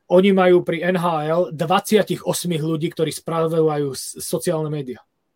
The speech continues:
ktorí vyhodnocujú grafy, ktorí vyhodnocujú to, že padne gól a do dvoch minút musí byť tá fotka na tom Instagrame,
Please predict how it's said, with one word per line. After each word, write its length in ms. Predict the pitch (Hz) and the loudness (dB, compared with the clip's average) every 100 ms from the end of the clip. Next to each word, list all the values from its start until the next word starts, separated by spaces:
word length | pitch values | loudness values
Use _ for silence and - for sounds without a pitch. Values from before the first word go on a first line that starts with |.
| _ _ | _ _
ktorí 160 | 156 143 | -6 -4
vyhodnocujú 720 | 131 180 202 160 147 - 127 | 2 4 4 2 -4 -4 -6
grafy, 360 | 127 123 117 117 | -6 -8 -10 -8
ktorí 160 | 156 143 | -6 0
vyhodnocujú 640 | 170 196 185 185 175 151 | 4 4 6 2 2 0
to, 280 | - 180 165 - - - | 2 2 2 -8 -20 -14
že 320 | - 156 143 _ _ _ | -4 -2 -4 _ _ _
padne 320 | 175 185 202 | 0 2 4
gól 480 | 170 147 151 214 302 _ _ _ | 4 4 4 4 2 _ _ _
a 80 | 123 | -4
do 180 | 131 | -2
dvoch 460 | 147 131 170 240 185 | -2 0 4 6 4
minút 600 | 180 208 170 135 175 208 _ _ _ | 4 4 2 0 -2 -4 _ _ _
musí 480 | 151 214 - 185 151 | 2 2 2 -2 -2
byť 220 | 131 180 - | -2 -6 -4
tá 120 | 175 | -6
fotka 760 | - - 190 - - 123 151 196 _ - | -2 2 2 2 -12 -10 -10 -12 _ -8
na 80 | 170 | -2
tom 140 | 185 - | -2 0
Instagrame, 880 | 185 165 - 190 160 143 139 160 | 0 0 0 0 0 -4 -6 -10